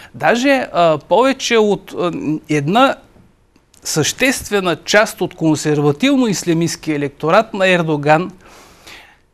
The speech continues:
мечтае за демокрация. Защо? Защото мнозина бъркат в едно. Ердоган дойде, вярно,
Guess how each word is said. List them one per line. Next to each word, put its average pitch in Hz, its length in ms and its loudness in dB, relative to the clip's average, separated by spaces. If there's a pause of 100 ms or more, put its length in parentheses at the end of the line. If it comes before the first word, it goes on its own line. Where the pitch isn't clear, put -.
(340)
мечтае 190 480 4
за 143 160 2
демокрация. 143 720 0
Защо? 135 380 0
Защото 233 540 -2
мнозина 220 640 -2
бъркат 165 720 -2
в 185 200 -2
едно. 160 360 2 (840)
Ердоган 220 600 4
дойде, 175 400 2
вярно, 190 480 2